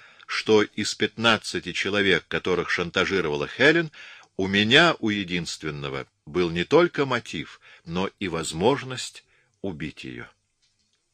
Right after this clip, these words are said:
Я просидел там ещё минут пять, обмозговывая создавшееся положение. Затем допил виски и, чувствуя себя слегка навеселе,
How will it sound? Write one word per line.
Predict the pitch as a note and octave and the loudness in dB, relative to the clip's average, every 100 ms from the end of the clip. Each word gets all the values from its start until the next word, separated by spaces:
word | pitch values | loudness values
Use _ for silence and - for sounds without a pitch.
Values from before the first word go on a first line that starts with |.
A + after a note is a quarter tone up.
| _ _ _ _ _ - - _ _ _ _ _ _ - | _ _ _ _ _ -20 -20 _ _ _ _ _ _ -4
Я | F#2+ G2+ | 0 0
просидел | G2+ - G2+ G#2 G2 | 0 -4 0 0 2
там | G#2 G2 | 2 0
ещё | F2+ - | -2 -4
минут | F#2 F2+ F2+ _ | -4 -4 -8 _
пять, | A2+ G#2 - - _ _ - - - | 2 2 0 -16 _ _ -20 -20 -6
обмозговывая | F2 D#2 F2 E2+ D2+ F#2 F2 E2+ D#2+ D#2 D#2 - - | -4 -2 0 -2 2 2 2 0 0 2 0 -2 -12
создавшееся | - E2 C#2+ D#2+ - E2 D2 - | -6 -4 0 0 0 -4 -4 -6
положение. | - D#2 D2+ D2+ C2 - - _ _ - - - - | -4 -4 -2 -4 -6 -12 -20 _ _ -20 -20 -20 -18
Затем | - D#2+ - G#2 F#2+ | -2 0 4 2 6
допил | F2+ - G2 | 4 4 0
виски | F#2 A2+ - - - _ _ _ _ _ _ | 0 0 -2 -8 -14 _ _ _ _ _ _
и, | - | -8
чувствуя | - A#2 A2 - F#2+ | -2 -2 -2 0 2
себя | F2+ G2+ F#2 F#2+ | 2 2 4 2
слегка | - F2+ - G2+ F#2 | 2 -6 -2 0 2
навеселе, | E2 D#2 - D#2+ F#2 | 0 -2 -2 4 4